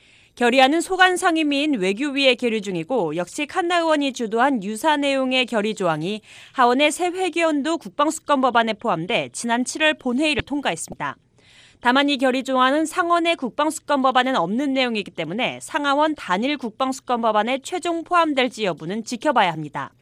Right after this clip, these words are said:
의회를 상대로 한국전 종전 로비를 적극 펼치고 있는 단체는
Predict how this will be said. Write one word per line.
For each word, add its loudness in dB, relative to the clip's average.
의회를 2
상대로 2
한국전 -2
종전 0
로비를 0
적극 -4
펼치고 -2
있는 -4
단체는 -6